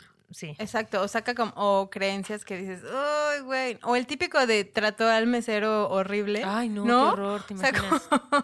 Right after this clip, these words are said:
Speaker 2: <laughs> que igual eso ni te lo imagi-, o sea, justo, o sea, como platicando no tomas ese tema, pero cuando ya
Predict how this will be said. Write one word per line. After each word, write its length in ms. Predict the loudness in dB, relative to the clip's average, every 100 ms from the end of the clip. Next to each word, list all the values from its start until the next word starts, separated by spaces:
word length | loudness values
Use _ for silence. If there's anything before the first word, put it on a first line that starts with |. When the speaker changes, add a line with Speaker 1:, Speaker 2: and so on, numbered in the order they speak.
| -2
Speaker 2:
<laughs> 20 | -6 -6 -8 -4
que 100 | 0
igual 220 | 2 2
eso 160 | 2 2
ni 160 | 2
te 120 | 2
lo 80 | 2
imagi-, 360 | 2 0 -2 -6
o 60 | -4
sea, 120 | -4 -4 -12 -16
justo, 360 | -14 -6 -6
o 40 | -6
sea, 160 | -10
como 220 | -8 -10
platicando 840 | -4 -4 -4 -4 0 0 0 0 0
no 180 | -4 -4
tomas 280 | -4 -6
ese 220 | -6 -8 -6
tema, 340 | -4 -4 -4
pero 220 | -4 -4
cuando 260 | -4 -6 -6
ya 340 | -4 -2 -2